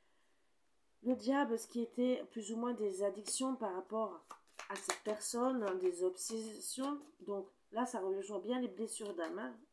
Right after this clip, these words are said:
Addiction, obsession, ça, c'est la blessure d'abandon, je vous le dis. Ou justement, ben, par rapport à vous. Vous, alors là, on me dit gentiment que c'était sûrement vous qui étiez en... Ou la rivale.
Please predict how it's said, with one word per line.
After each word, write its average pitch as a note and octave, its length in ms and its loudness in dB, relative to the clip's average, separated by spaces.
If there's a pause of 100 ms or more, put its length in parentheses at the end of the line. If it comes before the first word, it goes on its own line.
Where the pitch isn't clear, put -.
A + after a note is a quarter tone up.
(420)
Addiction, G#3+ 380 -6
obsession, A3+ 460 -4
ça, G3+ 200 -6 (840)
c'est - 140 -4
la G#3 100 12
blessure G3+ 400 2
d'abandon, G#3 640 4 (100)
je G3+ 140 -10
vous F#3 60 -6
le F#3+ 120 2
dis. - 220 -12 (2250)
Ou A#3+ 120 4
justement, A#3+ 680 4
ben, G3 300 4 (180)
par G#3+ 140 -2
rapport A#3+ 380 2
à A3+ 120 4
vous. F#3+ 260 -8 (960)
Vous, G#3+ 160 -8 (200)
alors F#3+ 220 4
là, A#3 160 4
on - 20 0
me A3 120 0
dit G3 120 -6
gentiment G3+ 400 -4
que A#3 80 -8
c'était - 160 -10
sûrement G#3+ 400 -4
vous G#3+ 140 -2
qui G3 240 -8
étiez - 320 -4
en... F3 240 -2 (1600)
Ou G3 80 -4
la F#3+ 160 4
rivale. F#3 420 -2